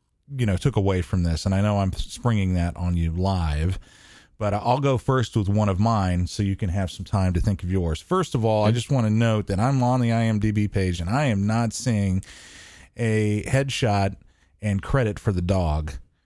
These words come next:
Speaker 1: uh, that's in it. And there's
Speaker 2: It'll
Speaker 1: th-
Speaker 2: be there eventually.
Speaker 1: this thing, th-, th-, what I, okay, so first of all, <clears throat> this is Quentin Tarantino, uh,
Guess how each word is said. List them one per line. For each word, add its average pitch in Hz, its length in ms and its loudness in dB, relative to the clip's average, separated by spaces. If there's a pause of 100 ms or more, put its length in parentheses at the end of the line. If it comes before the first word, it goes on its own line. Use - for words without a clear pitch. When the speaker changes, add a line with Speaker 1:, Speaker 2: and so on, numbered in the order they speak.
(280)
Speaker 1:
uh, 87 420 0
that's 98 260 -2
in 104 120 2
it. - 320 -2 (600)
And 104 460 0 (720)
there's 135 340 2
Speaker 2:
It'll 104 120 4
Speaker 1:
th- 87 80 4
Speaker 2:
be 85 100 4
there 80 160 2
eventually. 78 420 -2
Speaker 1:
this 139 300 0
thing, 127 480 0
th-, 131 180 -2
th-, 135 180 0
what 131 140 2
I, 123 100 2
okay, 127 340 0
so - 140 -2
first - 280 -2
of 120 100 0
all, 107 280 2 (180)
<clears throat> 143 480 -2 (1080)
this 139 300 0
is 143 360 0 (380)
Quentin 110 220 0
Tarantino, 101 800 2 (540)
uh, 87 500 0